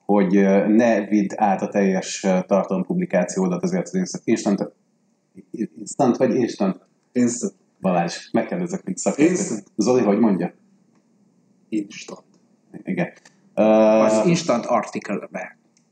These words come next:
Speaker 1: igen. Ja, a, a, va-, valami artikel. Na mindegy, valami
Speaker 2: Artikel.
Speaker 1: ilyesmi, igen. Tehát, hogy, ö, arra figyeljél, hogy ne vidd át azért a teljes tartalompublikációt a Facebook felületére.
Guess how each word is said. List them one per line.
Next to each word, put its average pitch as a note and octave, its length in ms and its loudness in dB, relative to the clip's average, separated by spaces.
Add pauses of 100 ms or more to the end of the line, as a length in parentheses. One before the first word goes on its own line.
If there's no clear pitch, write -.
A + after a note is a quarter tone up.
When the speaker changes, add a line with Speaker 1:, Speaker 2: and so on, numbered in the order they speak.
(100)
Speaker 1:
igen. A2 420 0
Ja, - 180 2
a, C#3 380 0
a, A#2 60 0
va-, B2 240 4
valami B2 380 4
artikel. A2+ 520 0
Na C3+ 120 4
mindegy, C3 300 4 (180)
valami D#3+ 180 4
Speaker 2:
Artikel. B2+ 180 4 (280)
Speaker 1:
ilyesmi, - 40 2
igen. B2 280 2 (760)
Tehát, D3 180 2
hogy, D3+ 200 0
ö, D3 80 4 (120)
arra D3+ 280 2
figyeljél, C3 560 2
hogy B2 140 0
ne B2 120 2
vidd G#2 220 2
át G2+ 180 2
azért G2+ 220 2
a G#2+ 40 0
teljes G#2+ 360 2
tartalompublikációt A#2+ 880 0
a A#2+ 60 -6
Facebook G#2+ 400 2
felületére. D3+ 720 0